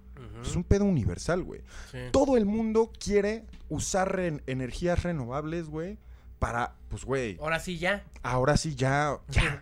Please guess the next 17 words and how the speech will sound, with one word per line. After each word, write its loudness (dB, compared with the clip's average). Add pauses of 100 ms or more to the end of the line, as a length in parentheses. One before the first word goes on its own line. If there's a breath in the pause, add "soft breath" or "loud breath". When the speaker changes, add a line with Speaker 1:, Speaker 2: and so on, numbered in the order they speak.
(140)
Speaker 2:
¿me -12
entiendes? -8
Y -6
México 2
acaba 6
de 4
firmar, 2
para -2
los -2
que -8
no -2
están 0
en -10
contexto -10
en -12
otros -10
países, -4